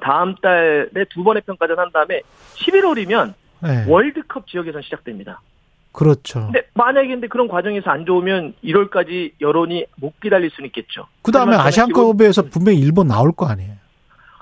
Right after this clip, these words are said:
Speaker 1: 당연히 나와요. <laughs>
Speaker 2: 그 일본한테 또 크게 지면 우리가 아주 기분이 안 좋죠.
Speaker 1: 많이 안 좋고,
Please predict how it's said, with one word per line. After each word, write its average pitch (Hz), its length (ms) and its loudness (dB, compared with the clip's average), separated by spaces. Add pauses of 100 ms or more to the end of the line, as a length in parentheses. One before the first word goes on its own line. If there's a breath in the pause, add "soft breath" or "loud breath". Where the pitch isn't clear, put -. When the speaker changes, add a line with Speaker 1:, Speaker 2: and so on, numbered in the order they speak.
(100)
Speaker 1:
당연히 151 300 2
나와요. 113 220 -2 (160)
<laughs> - 160 -6
Speaker 2:
그 262 140 4
일본한테 226 1200 6
또 190 140 2 (580 loud breath)
크게 226 380 0
지면 143 500 2
우리가 135 640 0 (180)
아주 127 520 -2 (420)
기분이 165 420 0
안 107 180 -6
좋죠. 127 540 -4 (540 loud breath)
Speaker 1:
많이 139 220 2
안 147 160 4
좋고, 143 540 2